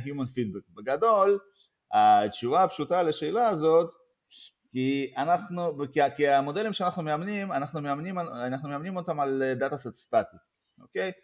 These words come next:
יש לנו את כל הדאטה שאנחנו, אנחנו אספנו, אספנו באינטרנט,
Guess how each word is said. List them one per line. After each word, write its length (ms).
יש 180
לנו 100
את 80
כל 180
הדאטה 300
שאנחנו, 460
אנחנו 240
אספנו, 360
אספנו 340
באינטרנט, 880